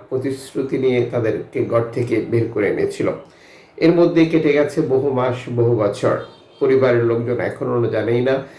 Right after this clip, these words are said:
তাদের প্রিয়জনকে ঠিক এভাবেই মেরে গণকবর দিয়ে রেখেছে লিবিয়ার বিভিন্ন উপকূলে,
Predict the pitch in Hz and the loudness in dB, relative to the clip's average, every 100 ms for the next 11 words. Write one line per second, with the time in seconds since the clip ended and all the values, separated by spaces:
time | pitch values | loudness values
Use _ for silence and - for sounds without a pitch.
0 | - - 139 139 135 131 139 123 123 120 | -20 -8 -2 2 2 2 0 2 2 0
1 | 127 120 131 - - 127 135 131 147 131 | -2 -2 -4 -4 -2 2 2 4 2 0
2 | 120 131 127 127 120 120 120 117 113 110 | -2 2 4 2 2 0 0 -2 -4 -6
3 | 101 117 104 104 123 120 147 - - 123 | -2 0 0 0 -2 -2 0 -2 -4 -6
4 | 127 113 120 110 107 107 107 98 - - | -4 0 0 0 0 -2 -2 -6 -6 -8
5 | - 104 107 | -6 -2 -2